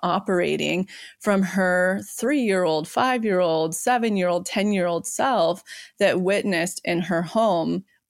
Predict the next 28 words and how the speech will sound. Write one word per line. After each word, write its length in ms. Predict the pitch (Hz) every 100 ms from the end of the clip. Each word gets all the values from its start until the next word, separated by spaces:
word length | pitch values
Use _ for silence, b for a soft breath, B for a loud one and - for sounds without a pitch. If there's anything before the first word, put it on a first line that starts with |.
| _
"Oh 160 | - 202
my 160 | 190 170
God, 420 | 180 175 127 -
<laughs> 20 |
if 260 | 196 - 240
I'm 380 | 233 254 240 277
in 100 | 240
a 100 | 247
committed 640 | - 214 190 175 185 190
relationship, 920 | 180 170 160 190 - 196 208 226 226 - B _
I'm 280 | 170 185 185 - - -
totally 460 | 202 185 180 175
imprisoned. 760 | 175 175 - 156 - - - - B B B -
I'm 160 | 175 185
imprisoned 760 | 175 - 180 175 190 190 190
by 440 | - 170 156 151 -
an 100 | 190
emotionally 480 | 175 175 180 - 190
unavailable 560 | 185 180 175 170 165 175
partner, 640 | - 175 - 185 196 226 B B
and 160 | - 175
I 80 | 175
have 220 | 190 185
to 80 | 180
show 220 | - 185
up 120 | 185
and 100 | 180
do 140 | 170